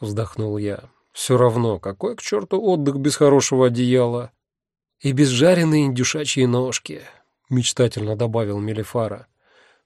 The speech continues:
«Подумать только, я не стал ее есть, потому что этот неугомонный тип, наш шеф, требовал, чтобы я, сломя голову, мчался в дом у моста. Ну, я и подорвался, как укушенный, будто первый год его знаю». «Голову-то хоть не сломил?»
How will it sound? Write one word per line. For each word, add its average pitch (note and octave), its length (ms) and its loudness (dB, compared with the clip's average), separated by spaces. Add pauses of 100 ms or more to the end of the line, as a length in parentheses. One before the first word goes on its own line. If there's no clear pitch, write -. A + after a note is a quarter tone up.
«Подумать E3+ 520 -4
только, D3 320 -2
я C3+ 160 -2
не G#3 100 -6
стал G3 300 0
ее D#3 200 6
есть, F#3+ 300 0
потому D3 320 0
что - 160 -4
этот D#3 220 -4
неугомонный E3 720 4
тип, G3+ 220 -6
наш D3 180 2
шеф, - 340 -2 (280)
требовал, F#3 420 2
чтобы E3 280 -2
я, E3+ 100 2
сломя F3 340 4
голову, E3+ 360 2
мчался D#3 420 0
в B2+ 60 -6
дом C3+ 200 4
у C3+ 80 4
моста. B2 500 -2 (880)
Ну, B2+ 140 4
я A#3 160 4
и C#4 60 2
подорвался, B2+ 640 4
как - 180 -4
укушенный, A#2+ 760 -2
будто B2 340 0
первый C#3 360 2
год C#3 260 2
его A#2+ 200 0
знаю». A#2 440 0 (360)
«Голову-то A#2 520 2
хоть A2 220 -12
не A2+ 100 -2
сломил?» A#2+ 540 -4